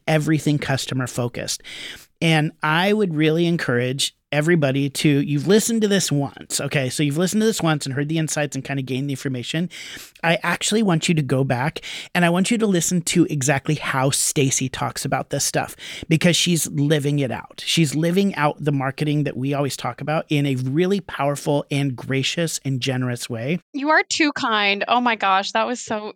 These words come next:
Speaker 2: that was very nice.
Speaker 1: Well,
Speaker 2: Thank you. <laughs>
Speaker 1: it's true. And, like, it kinda makes me mad how good you are. Um, <laughs> like, it's just, you're real good at this. And I love it because,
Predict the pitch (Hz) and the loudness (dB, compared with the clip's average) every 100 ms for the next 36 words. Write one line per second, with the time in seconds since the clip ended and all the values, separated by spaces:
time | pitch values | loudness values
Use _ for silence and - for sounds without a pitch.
0 | - 233 226 - 196 180 160 196 214 190 | -2 -2 -2 2 2 4 0 0 0 2
1 | 202 - 196 185 - 302 220 190 175 175 | 0 0 0 0 0 0 2 2 4 0
2 | - 170 165 160 160 135 - 151 151 151 | 0 2 4 2 0 -4 -8 0 2 2
3 | 156 - 160 156 151 - 147 143 131 123 | -2 2 4 4 2 0 0 2 0 -2
4 | 135 120 110 - - - - - 175 170 | -2 -4 -6 -8 -8 -8 -8 -2 2 4
5 | 170 160 440 - - - - - - - | 4 4 4 4 4 4 2 0 0 -2
6 | 285 185 208 302 196 170 208 175 - - | 0 -2 0 0 0 0 0 0 -4 -8
7 | - 190 180 175 165 143 127 - 143 143 | 0 2 2 2 2 2 2 2 0 2
8 | 147 143 - - - 214 226 233 165 160 | 2 2 -4 -8 0 0 2 2 2 -2
9 | 170 185 175 | 0 2 2